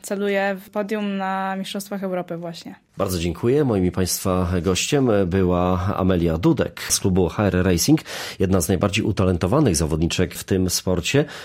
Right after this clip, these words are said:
Speaker 2: oczywiście downhill, i także Maciej Jotko, były olimpijczyk, znakomity zawodnik tej dyscypliny sportu, również rzeszowianin, który teraz amatorsko oczywiście szkoli swoją nieliczną, ale jednak grupę pasjonatów w tej na pewno dyscyplinie, która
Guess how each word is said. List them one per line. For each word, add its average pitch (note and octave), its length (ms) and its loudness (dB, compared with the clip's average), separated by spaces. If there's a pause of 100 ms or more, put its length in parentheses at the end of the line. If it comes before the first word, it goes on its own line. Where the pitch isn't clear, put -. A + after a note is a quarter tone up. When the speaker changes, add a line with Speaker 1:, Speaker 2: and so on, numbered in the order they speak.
Speaker 2:
oczywiście F2 880 2
downhill, A2 800 4
i F3+ 240 2
także G2+ 380 0
Maciej D#2+ 440 0
Jotko, F2 440 0 (360)
były F#2+ 200 4
olimpijczyk, F2 680 0 (180)
znakomity F2 640 2
zawodnik F2 460 0
tej D#2+ 180 0
dyscypliny D#2+ 460 -2
sportu, D#2 400 -4
również D2+ 480 0
rzeszowianin, G2 640 2
który C3 260 0
teraz E2+ 340 0 (220)
amatorsko E2+ 540 0
oczywiście D#2 500 -2 (260)
szkoli D#2+ 420 0
swoją G2 480 2
nieliczną, B2+ 520 2
ale F2+ 140 4
jednak E2+ 260 0
grupę D#2 280 -4
pasjonatów D2 640 -2
w - 80 -12
tej F#2+ 260 2
na G#2+ 80 0
pewno E2 400 0
dyscyplinie, E2 600 0
która D2+ 500 -2